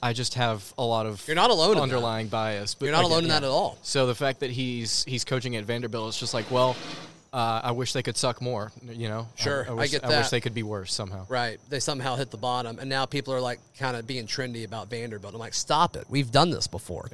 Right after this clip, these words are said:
Speaker 1: Vanderbilt,
Speaker 2: over yourself."
Speaker 1: Vanderbilt, hey, six, six wins. I, th-, I think it's possible.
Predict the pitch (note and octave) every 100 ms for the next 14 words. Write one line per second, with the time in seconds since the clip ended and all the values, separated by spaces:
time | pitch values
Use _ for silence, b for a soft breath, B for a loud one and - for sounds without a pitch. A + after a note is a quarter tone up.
0 | A2+ E3+ F3 D#3+ G2+ E2 A2+ D3 E3 D#3+
1 | D3 - _ _ - A#2 A#2+ G2 - _
2 | _ _ _ _ _ - A2+ - - -
3 | - C3 C3 D3+ - - A#2 - - A#2
4 | B2+ A#2 - A2 A2 - F#2